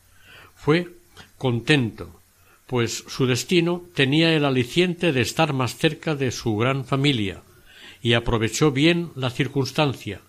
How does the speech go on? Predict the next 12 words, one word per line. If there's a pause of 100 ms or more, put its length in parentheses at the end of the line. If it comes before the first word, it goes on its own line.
(260)
yendo
siempre
que
podía (240)
a
ver
a
sus
padres
y
hermanos. (1080)
Estuvo